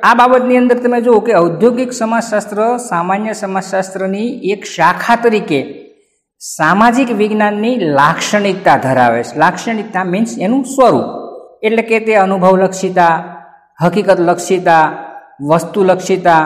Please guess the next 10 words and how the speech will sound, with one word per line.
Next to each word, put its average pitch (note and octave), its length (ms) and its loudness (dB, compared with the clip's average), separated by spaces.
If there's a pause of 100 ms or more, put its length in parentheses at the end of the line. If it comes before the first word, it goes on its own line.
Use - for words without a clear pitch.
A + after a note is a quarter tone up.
(320)
નૈતિક F3 560 0
તટસ્થતા F3 720 0 (480)
વગેરે F3+ 520 4 (180)
લાક્ષણિકતાઓ E3+ 1080 0 (100)
ધરાવે C3+ 560 0
છે. A#2+ 240 -6 (1120)
સમાજશાસ્ત્ર A#3+ 680 2 (680)
સામાન્યીકરણ G3+ 760 4
કરે B2 300 -2
છે A#2 200 -8